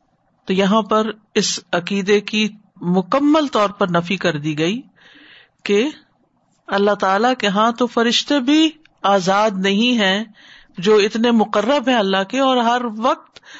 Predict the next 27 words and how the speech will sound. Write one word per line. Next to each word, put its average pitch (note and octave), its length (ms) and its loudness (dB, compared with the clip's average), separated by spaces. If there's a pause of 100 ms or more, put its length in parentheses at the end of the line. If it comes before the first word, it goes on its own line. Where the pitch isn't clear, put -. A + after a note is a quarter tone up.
(160)
وہ A#3+ 80 2
اللہ C4 260 2
کی C4+ 140 -2
اطاعت A#3+ 380 -2
کرتے B3 280 -2
ہیں، D4+ 100 2
کبھی C#4+ 200 0
کوئی C#4+ 140 2
نافرمانی A#3+ 600 0
کرتے C4+ 320 -2
ہی E4 80 2
نہیں B3+ 240 0
ہے۔ D#3+ 80 -2 (800)
لا B3 260 0
یعصون C#4+ 540 2
اللہ A#3 440 2
ما G#3+ 180 2
امرہم F#3+ 580 0 (920)
ویفعلون A3+ 640 2
ما A3+ 280 4
یؤمرون، D#3 640 0 (640)
وہ G#3+ 160 2
وہی B3+ 220 2
کرتے D4 320 -2
ہیں E4+ 80 2
جس C#4+ 200 0
کا C#4 80 0